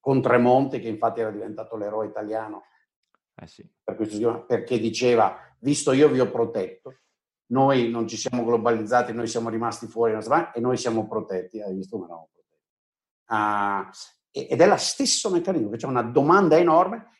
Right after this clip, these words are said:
Speaker 1: e purtroppo uomini anche intelligenti e capaci, eh, dell'elite non riescono a resistere alla tentazione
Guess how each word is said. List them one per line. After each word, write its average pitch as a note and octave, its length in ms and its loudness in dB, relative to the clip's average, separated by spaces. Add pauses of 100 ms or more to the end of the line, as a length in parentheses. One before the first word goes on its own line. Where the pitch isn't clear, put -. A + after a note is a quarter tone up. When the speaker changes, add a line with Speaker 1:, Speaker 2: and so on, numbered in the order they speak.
(180)
Speaker 1:
e F3 140 2
purtroppo A#3 500 2
uomini E3 500 6
anche F3+ 200 2
intelligenti D3+ 720 -2
e A2+ 40 -12
capaci, D#3+ 760 -2
eh, A#2+ 500 -8
dell'elite F#3 800 4
non D3 140 2
riescono D3+ 360 0
a C3 40 -2
resistere C3+ 420 -2
alla A#2+ 80 0
tentazione C3+ 840 -2